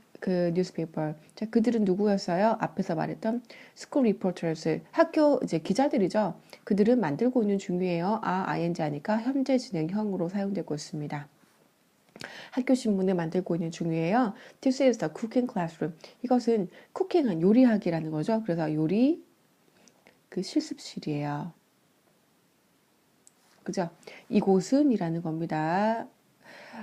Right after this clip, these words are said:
어, "It is, it's like, just like a big kitchen." 그것은. 자, 그것이 뭐예요? 바로 쿠킹 클래스룸 받으면서 단지 꼭 뭐뭐 같은이란 말이죠. 단지 뭐뭐 같은이란 말이죠. Just like, 커다란 주방 같아요.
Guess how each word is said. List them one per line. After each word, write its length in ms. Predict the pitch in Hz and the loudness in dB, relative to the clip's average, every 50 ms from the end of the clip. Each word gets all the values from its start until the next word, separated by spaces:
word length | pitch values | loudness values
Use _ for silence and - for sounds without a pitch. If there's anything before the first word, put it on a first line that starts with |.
| - - - | -14 -4 0
어, 40 | 175 | 0
"It 260 | 175 - 277 262 269 | 2 2 4 6 6
is, 140 | 233 - - | 6 6 4
it's 200 | 294 277 - 262 | 0 -2 2 2
like, 320 | 220 190 175 165 185 - - _ _ _ - - | 4 4 4 2 0 -2 -6 _ _ _ -4 -4
just 200 | 185 185 - 269 | -4 -2 0 0
like 320 | 277 240 196 - - 180 | 2 2 2 2 0 -4
a 60 | 165 - | -4 0
big 180 | - 254 254 - | 0 0 0 2
kitchen." 580 | - 226 180 151 - - 175 160 151 151 151 - - _ _ - | 2 2 2 2 0 -2 0 0 0 0 -2 -8 -12 _ _ -2
그것은. 560 | - 226 220 220 202 185 - 156 151 156 170 - | 0 2 4 4 2 2 0 -4 -6 -6 -8 -4
자, 120 | - 254 | -4 -2
그것이 360 | 254 - 226 262 254 240 240 | -2 0 4 4 4 4 4
뭐예요? 540 | 185 185 160 160 165 165 165 170 208 247 254 - - - - | 2 2 0 0 0 0 2 2 2 2 0 -2 -10 -20 -10
바로 160 | - 175 175 - | -6 -6 -6 -4
쿠킹 320 | - - - - 330 311 | -6 -12 -6 -4 -4 -4
클래스룸 420 | - 247 214 202 208 - - 190 | -2 -2 -2 -2 -2 -2 -6 -6
받으면서 840 | 190 - 156 147 185 180 170 156 151 147 147 - 226 247 277 277 - - - - - - - - _ _ _ _ | -6 -6 -6 -4 -4 -4 -2 -2 -4 -4 0 2 4 4 4 2 -4 -14 -20 -20 -20 -20 -20 -20 _ _ _ _
단지 680 | - - 190 196 196 - - 185 175 180 202 233 262 254 | -4 0 2 2 2 2 0 2 2 4 4 4 2 2
꼭 180 | - 320 302 262 | -2 -2 0 0
뭐뭐 340 | 208 185 180 190 180 180 | 0 0 2 0 0 0
같은이란 500 | - 165 151 - - - 190 180 170 165 | -2 -4 -10 -8 -8 -6 -6 -4 -4 -6
말이죠. 400 | 160 156 156 156 208 247 240 220 226 - - - - _ _ _ _ - - 214 - _ | -4 -4 -6 -2 0 0 -2 -2 -4 -10 -20 -20 -20 _ _ _ _ -14 -14 -14 -4 _
단지 400 | 202 180 175 180 190 - 269 254 | 0 2 2 0 2 2 2 4
뭐뭐 240 | 202 170 170 196 | 4 4 2 0
같은이란 480 | 196 165 156 151 - 208 196 185 170 160 | -2 -2 -4 -4 -4 -2 -2 -2 -4 -4
말이죠. 520 | 165 160 151 160 - - 165 160 170 175 190 | -4 -4 -6 -6 -6 -4 -2 -2 -2 -2 -2
Just 340 | - 175 170 - - - 170 | -4 -6 -6 -6 -6 -6 -4
like, 380 | 165 160 175 220 240 240 - - _ - - - - _ | -2 -2 0 -2 -2 -4 -6 -14 _ -20 -20 -20 -20 _
커다란 540 | - - 320 320 311 302 311 320 320 320 311 | -8 -4 0 0 2 4 2 2 2 0 -4
주방 320 | - - 208 214 220 226 | -2 2 2 2 2 2
같아요. 440 | 220 - - - - 147 147 143 143 | -2 -8 -8 -8 -8 -8 -8 -8 -10